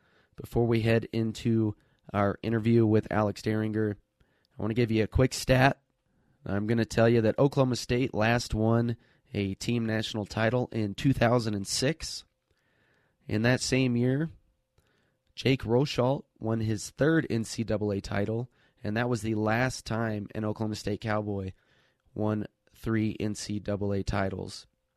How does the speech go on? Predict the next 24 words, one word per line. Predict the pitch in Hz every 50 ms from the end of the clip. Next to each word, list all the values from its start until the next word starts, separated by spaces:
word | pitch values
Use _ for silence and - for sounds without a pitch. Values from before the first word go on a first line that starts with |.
| _ _
So | - - - 101 101
Rochalt | 104 117 123 127 - - 117 113 113 - -
was | - 113 107 95 98
the | - 107 104
fifteenth | - - 151 156 151 - - - 117 107 104 - - - -
all-time, | 113 110 110 107 101 - 110 107 104 101 101 101 98 98 - _ _ _ _ _ _
three-time | - - 135 135 131 131 123 123 113 113 110
national | 113 110 110 110 - - 113 104 98
champion | - - 113 107 104 - 110 110 131 135 - _ _ _ _ _ _ _ _ _
for | _ - 110 107 107 - -
Oklahoma | 117 110 - 113 107 107 101
State. | - - 113 113 127 - - _ _ _ _ _ _ _ _ _ _ -
Derringer | - 107 107 107 107 107 110 104
looking | 107 107 - 110 107 104 98 -
to | - 117
become | 110 113 - - 113 107 98
the | 95
sixteenth | - - - 147 139 - - - - 127 135 139 - - - - _ _ _ _ _ _ _ _ -
and | 104 107 110 110 113
lead | 113 113 113
his | - 117 117 113 -
team, | - - 123 123 120 120 117 113 - - _ _ _
which | - - 110 110 -
is | - 120 123 113 -